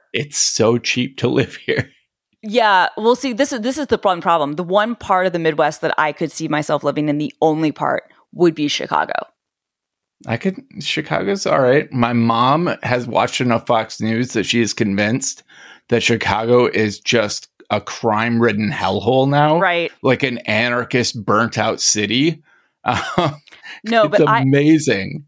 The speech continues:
Speaker 2: I
Speaker 1: It's
Speaker 2: love it.
Speaker 1: amazing. She's also convinced that California is, like, all Satanists and, and it's, like, the most evil state. Um,
Speaker 2: My, yeah.
Speaker 1: Fox News has done a number on her.
Speaker 2: Yeah, my, my, um, my shrink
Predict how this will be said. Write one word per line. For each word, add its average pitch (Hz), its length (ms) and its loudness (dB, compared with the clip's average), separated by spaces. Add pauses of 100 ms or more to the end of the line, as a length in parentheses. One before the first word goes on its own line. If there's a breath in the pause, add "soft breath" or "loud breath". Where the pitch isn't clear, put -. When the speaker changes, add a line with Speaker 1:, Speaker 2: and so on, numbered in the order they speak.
Speaker 2:
I 208 120 2
Speaker 1:
It's 233 80 0
Speaker 2:
love 120 200 2
it. 131 40 2
Speaker 1:
amazing. 131 240 0
She's 151 340 0
also 160 380 2
convinced 123 480 -2
that 107 240 -4
California 110 920 -2 (380 loud breath)
is, 117 380 0 (100)
like, 110 320 0
all 110 380 0
Satanists 107 880 -2
and, 98 480 -4 (280)
and 98 440 -2 (220)
it's, 101 360 -4
like, 101 300 0
the 107 100 0
most 98 340 0
evil 92 300 -4
state. - 580 -6 (220 soft breath)
Um, 98 380 0
Speaker 2:
My, 175 100 -2 (320 soft breath)
yeah. 190 160 -2 (180)
Speaker 1:
Fox 147 120 -2
News 104 220 0
has 95 180 -2
done 92 180 -2
a 95 80 -2
number 92 420 2
on 98 200 0
her. 92 360 -2 (160)
Speaker 2:
Yeah, 220 300 0
my, 214 240 0
my, 214 300 0
um, 160 360 0 (140)
my 196 220 0
shrink 190 520 -2